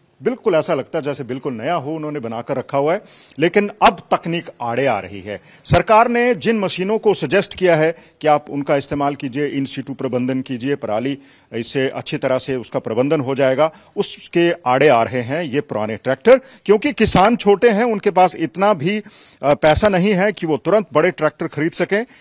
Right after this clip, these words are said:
लेकिन कुछ किसान हैं जिन्होंने अब तकनीकी से हाथ मिलाने के लिए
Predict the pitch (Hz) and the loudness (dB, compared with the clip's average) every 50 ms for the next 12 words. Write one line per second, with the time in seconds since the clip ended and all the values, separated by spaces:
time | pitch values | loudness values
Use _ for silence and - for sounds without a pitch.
0 | _ _ 139 147 - 180 165 - 262 254 - - - - - 160 143 - 170 180 | _ _ -6 -4 -4 -4 -2 -2 -2 0 0 -2 -6 -4 -6 -6 -2 2 2 2
1 | 196 180 175 220 226 151 131 160 165 175 180 175 180 185 185 - - _ _ _ | 2 2 0 -2 -2 -2 -4 -2 0 0 0 0 0 -2 -2 -4 -14 _ _ _
2 | - - 143 160 147 127 135 160 156 147 - - 151 - 180 170 170 - 202 180 | 0 4 4 4 4 4 4 4 4 4 2 -2 -4 -2 -2 -6 -4 -4 -4 -2
3 | - 185 147 - 160 170 - - 160 143 139 139 156 190 170 170 165 156 165 196 | 0 0 2 4 2 2 2 0 0 2 2 2 2 0 -2 -2 -4 0 2 2
4 | 240 269 | 2 2